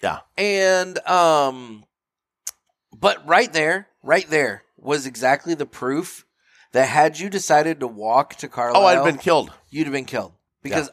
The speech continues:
Speaker 2: I literally drove past you. And
Speaker 1: I was two feet
Speaker 2: and,
Speaker 1: from your
Speaker 2: and
Speaker 1: car
Speaker 2: I was,
Speaker 1: door.
Speaker 2: and I was even going slowly because I
Speaker 1: Yes.
Speaker 2: was making a left-hand turn.
Speaker 1: Yes.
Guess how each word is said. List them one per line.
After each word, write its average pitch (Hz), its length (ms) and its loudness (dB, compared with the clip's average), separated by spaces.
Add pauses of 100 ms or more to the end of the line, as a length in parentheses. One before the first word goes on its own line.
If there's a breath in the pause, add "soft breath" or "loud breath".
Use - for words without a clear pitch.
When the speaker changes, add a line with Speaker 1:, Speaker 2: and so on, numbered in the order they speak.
(160)
Speaker 2:
I 170 340 4
literally 165 580 -2
drove 139 400 -6
past 139 480 0
you. 98 340 -14 (1080)
And 131 320 -4
Speaker 1:
I 190 120 2
was - 180 -4
two 226 340 -6
feet 139 280 -6
Speaker 2:
and, 139 100 -14
Speaker 1:
from 147 240 -8
your 139 200 -4 (100)
Speaker 2:
and 104 100 0
Speaker 1:
car 208 80 6
Speaker 2:
I 147 60 6
was, 147 200 0
Speaker 1:
door. 110 280 -4
Speaker 2:
and 220 80 -4
I 294 40 -2
was 320 160 -4
even 269 160 -6
going 180 200 -2
slowly 160 840 0
because 135 220 -2
I 156 60 8
Speaker 1:
Yes. 165 60 0
Speaker 2:
was 147 200 -4
making 180 300 -4
a 156 60 -2
left-hand 156 520 -2
turn. 196 500 -4 (160)
Speaker 1:
Yes. - 460 -4